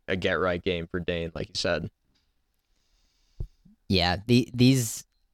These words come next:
Speaker 2: I, I, I think through December, uh, I was looking at the schedule and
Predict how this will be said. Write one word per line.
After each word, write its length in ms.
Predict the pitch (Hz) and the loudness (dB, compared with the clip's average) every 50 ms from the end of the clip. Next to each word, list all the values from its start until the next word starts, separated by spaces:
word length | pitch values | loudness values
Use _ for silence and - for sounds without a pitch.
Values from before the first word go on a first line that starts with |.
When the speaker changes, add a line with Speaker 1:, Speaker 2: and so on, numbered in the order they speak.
| _ _ _ - | _ _ _ -6
Speaker 2:
I, 100 | 107 - - - | -6 -4 -2 -4
I, 100 | 98 - - | -4 -2 -2
I 120 | 107 110 | -2 -2
think 300 | 107 - 131 131 139 - | -2 0 0 -2 -2 -2
through 200 | - 113 110 110 104 | -2 -2 0 0 0
December, 840 | 98 90 - - 90 87 87 90 85 82 85 85 82 80 82 - - _ _ _ _ _ - - | -2 -4 -4 -4 -4 -2 -2 -2 -2 0 0 0 0 0 -2 -4 -8 _ _ _ _ _ -6 -2
uh, 120 | 101 95 | -2 0
I 160 | - 87 98 95 | 0 0 0 0
was 220 | 95 92 90 - | 0 -2 -2 -4
looking 220 | 92 85 - 92 | -6 -4 -2 -2
at 120 | 82 80 - | -2 -2 -4
the 80 | 80 | -4
schedule 540 | 78 - - 80 73 73 80 85 76 76 78 | -8 -4 -2 -2 -2 0 0 0 0 2 2
and 300 | 78 76 78 78 76 - | 2 2 0 0 -2 -2